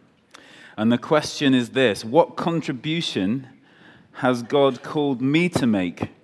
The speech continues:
to others?" And then there's a follow-on question: "And how can I invest more of myself in it?"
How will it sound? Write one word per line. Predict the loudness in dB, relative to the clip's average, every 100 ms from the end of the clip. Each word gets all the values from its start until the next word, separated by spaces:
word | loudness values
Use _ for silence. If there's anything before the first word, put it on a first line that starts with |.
| _ _ _ -8
to | -4 -2
others?" | -2 -4 -8 -12 -16 -20 _ _ _ _ _ _ _ _ _ _ _ _ _ _ _ _
And | -2 2
then | 2
there's | 0
a | -4
follow-on | 0 2 2 0 -4
question: | -6 -10 -8 -8 -6
"And | -6
how | -6 2 2 2
can | -2 -2
I | 0
invest | 0 0 -2 -2
more | -2 -2 -2 -4 -4
of | -4 -6 -6
myself | -8 -8 -10 -8 -6 -8 _ _
in | -16 -16
it?" | -16 -20